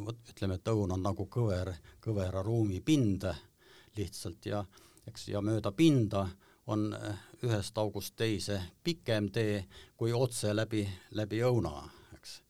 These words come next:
Ja ni-, kui on lühem tee, siis järelikult on võimalik aega võita sealt läbi minnes. Ja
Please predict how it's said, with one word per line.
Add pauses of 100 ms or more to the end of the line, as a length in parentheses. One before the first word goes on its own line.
(380)
Ja (160)
ni-, (480)
kui
on
lühem
tee,
siis
järelikult
on
võimalik
aega (200)
võita (420)
sealt
läbi
minnes. (500)
Ja